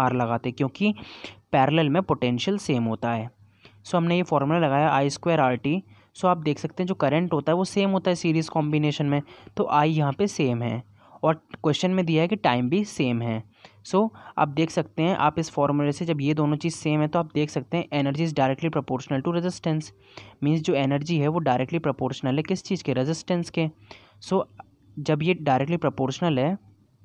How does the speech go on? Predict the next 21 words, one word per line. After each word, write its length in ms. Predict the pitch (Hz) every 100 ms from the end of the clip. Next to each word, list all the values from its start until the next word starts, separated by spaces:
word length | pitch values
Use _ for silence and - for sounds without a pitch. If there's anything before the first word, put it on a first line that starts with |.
| - _ - - _ _ _ _ -
So, 180 | 170
जब 160 | 160 160
हम 140 | 165
इससे 240 | 160 - 190
रिलेशन 400 | 135 131 135 180
बनाएंगे 340 | 143 127 151
तो 100 | 165
क्या 180 | 160 185
बनेगा? 260 | 160 135 131
ई 180 | 135 139
वन 200 | 160 156
upon 240 | 160 165
ई 120 | 147
टू 140 | 139 165
equals 400 | 156 147 139 -
to 120 | 180
आर 180 | 131 135
वन 140 | 147
upon 240 | 135 170 175
आर 160 | 170
टू। 240 | 156 120